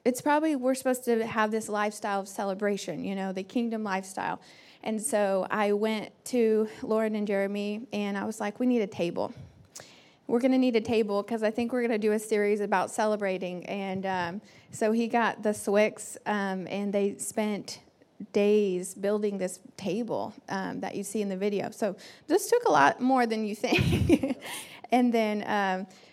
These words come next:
but I wasn't sure, like, that that was it. I wasn't sure what it looked like. And,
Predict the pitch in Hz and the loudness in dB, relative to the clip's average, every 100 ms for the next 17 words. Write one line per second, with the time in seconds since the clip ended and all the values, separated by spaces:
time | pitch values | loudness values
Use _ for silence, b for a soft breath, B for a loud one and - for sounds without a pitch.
0 | B 247 247 247 254 277 311 - - 254 | B 6 8 8 6 4 -2 -4 2 4
1 | 254 240 202 - 202 220 208 - 202 233 | 6 4 2 2 0 2 2 4 0 2
2 | 196 180 196 226 247 220 - 226 214 196 | 2 4 2 2 0 -4 2 4 4 2
3 | - 214 220 214 180 165 165 208 202 196 | 2 0 0 -2 -2 -4 -6 -6 -4 -4